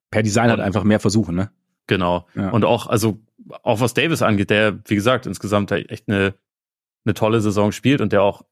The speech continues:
Speaker 2: natürlich häufig als, als Rollman eingesetzt wird, aber irgendwie ist mir das immer noch nicht häufig genug. Und ich denke mir auch, äh, letzte Saison hatte ich da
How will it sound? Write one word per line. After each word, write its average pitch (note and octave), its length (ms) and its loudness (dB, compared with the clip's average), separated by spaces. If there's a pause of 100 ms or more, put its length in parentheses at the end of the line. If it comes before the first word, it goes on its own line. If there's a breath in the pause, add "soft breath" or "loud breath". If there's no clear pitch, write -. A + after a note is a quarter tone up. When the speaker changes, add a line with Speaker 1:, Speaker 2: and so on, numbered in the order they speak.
(100)
Speaker 2:
natürlich A2 560 0
häufig A2 320 0
als, G#2 140 0
als - 240 -2
Rollman G#2+ 300 2
eingesetzt G#2+ 380 0
wird, F#2+ 100 -2
aber F#2+ 200 0
irgendwie A2+ 220 2
ist A2+ 80 0
mir A#2+ 60 2
das A2+ 120 2
immer A#2 140 2
noch G#2+ 80 2
nicht G#2+ 140 -2
häufig A2 280 -2
genug. A2+ 400 0
Und F#2 280 -8
ich - 120 -10
denke G#2 200 2
mir F#2+ 60 2
auch, - 300 -2
äh, - 260 -4 (500)
letzte A2 280 0
Saison G#2 340 2
hatte G2+ 120 0
ich - 100 -14
da G2+ 340 0